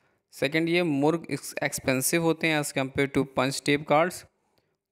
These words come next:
थर्ड, not suitable for shop floor because it affected by the dust and dirt, and also the magnetic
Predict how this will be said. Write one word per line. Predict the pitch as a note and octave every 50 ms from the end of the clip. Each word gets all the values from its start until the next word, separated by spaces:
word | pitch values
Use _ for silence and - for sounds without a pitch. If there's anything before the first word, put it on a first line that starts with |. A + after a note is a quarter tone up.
| _ - -
थर्ड, | D3+ D3+ E3 F3+ F#3 F3 - _ _ _ - C#3 C#3
not | D3 E3+ E3+ -
suitable | - C#3 - C#3 C#3+ D#3 E3 E3 - -
for | D3 D3 D3+ D#3 D#3 - _ _ _ _ _ _ _ _ _ _ _ _ _ _ _ _ _ _ _ _ _ _ _ _ _ _ _ _ _ _
shop | - - - C#3+ C#3 D3+ D3+ - -
floor | - D#3+ D#3+ F#3 G#3+ - - - _ - C#3+
because | C#3 C3+ C3+ C#3 C#3+ C#3+ C#3+
it | C#3+ D3 D3+ - - - - C#3+
affected | - - C#3+ C#3 - - F3+ F3+ E3
by | D3 C#3 D3 D#3+ D#3+
the | F3 G#3+ A3 - - - _ _ _ - F3 D#3+
dust | - D3 D3+ D#3+ D#3 - -
and | - C#3 C#3+ D#3 E3 D#3+ D3
dirt, | C#3+ D#3 F#3 G3+ G3 - - _ _ _ _ _ _ _ _ _ _ _ _ _ _ _ _ _ _ _ _ _ _ _ _ _ - _
and | - C3 C3+ A2+
also | - D3 D3+ D#3+ - G3
the | F#3+ G3
magnetic | F#3 D#3 C#3+ C#3 C#3 C#3+ C#3+ C#3+ - F3+ F3+ -